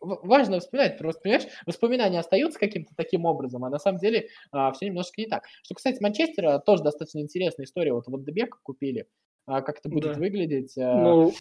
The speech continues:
Speaker 1: как это будет выглядеть с точки зрения троицы Погба, Фернандеш, э, Ван де Бек? Потому что мне
Speaker 2: М.
Speaker 1: кажется, что если у Ван де Бека именно,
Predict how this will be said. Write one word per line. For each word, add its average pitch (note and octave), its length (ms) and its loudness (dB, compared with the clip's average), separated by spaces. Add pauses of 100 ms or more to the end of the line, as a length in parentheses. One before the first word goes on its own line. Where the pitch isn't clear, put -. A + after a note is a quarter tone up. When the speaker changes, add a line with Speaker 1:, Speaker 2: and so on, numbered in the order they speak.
Speaker 1:
как A3+ 140 6
это B3 140 2
будет G#3+ 320 0
выглядеть A#3+ 400 0
с - 40 -20
точки G3+ 240 0
зрения G3+ 240 -2
троицы G3+ 460 2
Погба, F3 680 6
Фернандеш, D#3+ 680 0
э, D3 80 4
Ван C#3+ 180 -2
де D#3 80 -2
Бек? - 240 -8 (280)
Потому D3+ 280 -2
что - 160 -18
мне E3+ 80 -6
Speaker 2:
М. D3+ 60 0
Speaker 1:
кажется, F#3+ 220 -2
что F3+ 200 -2 (580)
если F#3 380 6
у D#3+ 180 -4
Ван F3+ 180 0
де F#3+ 80 0
Бека G3 300 2
именно, E3 520 -4